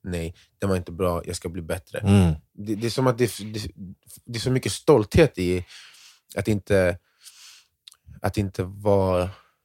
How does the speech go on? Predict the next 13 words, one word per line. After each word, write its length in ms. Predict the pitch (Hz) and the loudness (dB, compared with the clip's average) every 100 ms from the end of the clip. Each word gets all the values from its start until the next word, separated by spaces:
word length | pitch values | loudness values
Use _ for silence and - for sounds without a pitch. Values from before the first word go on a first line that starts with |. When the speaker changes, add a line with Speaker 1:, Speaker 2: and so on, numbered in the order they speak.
| _ _ _ _ - | _ _ _ _ -14
Speaker 1:
det 340 | 98 104 95 | -2 2 2
som, 400 | - 95 92 90 - | 0 -6 -6 -8 -6
alltså 200 | 98 98 | -6 -6
så, 100 | 104 | -8
så 200 | - 110 | 0 0
bra 560 | 98 113 117 120 101 | 2 4 6 8 6
som 180 | 92 101 | 2 -4
man 200 | 95 87 | -4 -2
vill 340 | 101 98 76 - - | -2 -2 -2 -6 -16
se 280 | - - 120 | -12 2 2
sig 140 | 98 87 | 2 -2
själv 200 | 82 80 | -4 -4
som. 260 | - - | -6 -10